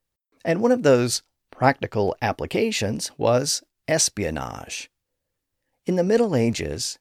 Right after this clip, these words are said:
and in the early modern period, people sometimes communicated in secret codes. That was especially true in the case of international espionage, as rulers and diplomats tried to uncover the intentions of their rivals,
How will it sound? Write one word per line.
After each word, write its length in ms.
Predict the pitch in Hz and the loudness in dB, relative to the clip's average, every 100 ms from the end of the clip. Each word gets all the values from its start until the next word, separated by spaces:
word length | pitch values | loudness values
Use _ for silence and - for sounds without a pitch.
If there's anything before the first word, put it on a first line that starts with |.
| - | -8
and 300 | 110 107 - | -4 -4 -2
in 160 | 123 | -4
the 120 | 107 104 | -2 -2
early 220 | 101 78 | -2 -4
modern 380 | 92 127 131 101 | -2 -2 -2 -4
period, 460 | 104 67 67 - - _ _ _ _ - | -6 -6 -8 -10 -14 _ _ _ _ -8
people 320 | 208 196 196 | -2 0 0
sometimes 680 | - 208 220 160 123 131 - | -2 -2 -2 -2 0 0 -4
communicated 840 | - 117 165 147 - 90 - 127 | -2 -2 -2 -4 -4 -6 -6 -10
in 280 | 311 139 147 | -8 -6 -4
secret 540 | - 98 - 80 - | -4 -4 -4 -4 -4
codes. 680 | - 143 120 64 - - - _ _ _ _ _ _ - | 0 2 4 2 -6 -6 -6 _ _ _ _ _ _ 0
That 140 | 120 | 0
was 100 | 113 | 0
especially 640 | - - 107 107 - 113 | -4 -2 -2 -2 -2 -2
true 400 | - 90 78 - | -2 -4 -2 -4
in 120 | - 127 | -2 -2
the 60 | |
case 380 | 127 104 85 - | -2 -4 -4 -2
of 160 | 101 101 | -2 -2
international 800 | 113 95 82 69 - - 90 - | -8 -8 -6 -8 -8 -8 -8 -4
espionage, 920 | 160 156 - 110 85 73 - - - - - - | -2 0 0 -2 -2 -6 -10 -12 -14 -14 -20 -4
as 320 | 110 101 - - _ | 0 0 -2 -10 _
rulers 480 | 117 139 131 131 110 | -4 0 2 0 0
and 140 | 95 | -2
diplomats 680 | 95 143 113 92 90 - - | -2 -4 -2 -2 -2 -2 -6
tried 300 | - 107 95 | -6 -6 -4
to 100 | - - | -6 -6
uncover 560 | 113 113 - 120 98 | -6 -6 -4 -2 -2
the 140 | 90 87 | -4 -6
intentions 600 | 104 - 143 - 104 92 | -8 -4 -4 -4 -4 -4
of 160 | 95 | -4
their 160 | - 78 | -2 -2
rivals, 600 | 95 151 175 92 127 - | 2 2 2 0 -2 -6